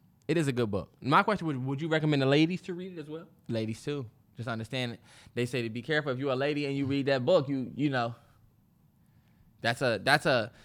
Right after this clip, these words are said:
Speaker 2: shaky read for, for the ladies. You might agree with some stuff in there, but you might also feel kinda like, huh? It's like if you watch a book about, if you, that's like if you read a book that was written by a woman
Speaker 1: Mm-hmm.
Speaker 2: And the woman's like, "Men don't respond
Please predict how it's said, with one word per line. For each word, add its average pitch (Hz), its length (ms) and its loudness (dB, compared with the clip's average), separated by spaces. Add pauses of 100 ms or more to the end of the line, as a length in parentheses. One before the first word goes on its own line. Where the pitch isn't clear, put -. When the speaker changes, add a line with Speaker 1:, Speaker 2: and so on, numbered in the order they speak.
(120)
Speaker 2:
shaky 185 380 2
read 143 360 0
for, 139 200 0
for 139 100 -8
the 127 40 -4
ladies. 120 320 -4
You 156 80 0
might 151 160 6
agree 156 280 4
with 190 120 0
some 190 140 -2
stuff 202 260 6
in 202 120 -2
there, 202 180 6
but 156 180 2
you 170 80 -2
might 156 240 4
also 156 320 2
feel 147 300 4
kinda 139 320 4
like, 117 320 6 (380)
huh? 180 240 2 (800)
It's 190 120 4
like 202 120 6
if 175 100 0
you 180 60 -2
watch 160 220 2
a 147 40 -2
book 147 220 -2
about, 135 260 -2
if 147 100 2
you, 170 120 0
that's 196 180 2
like 214 140 0
if 185 60 0
you 185 80 -2
read 170 160 4
a 147 40 2
book 147 220 0
that 151 80 2
was 139 100 0
written 156 160 0
by 151 140 4
a 135 60 4
woman 147 440 -2 (680)
Speaker 1:
Mm-hmm. 110 400 0
Speaker 2:
And 127 560 2
the 123 80 4
woman's 123 340 0
like, 113 200 -2
"Men 170 640 4
don't 156 420 8
respond 139 800 6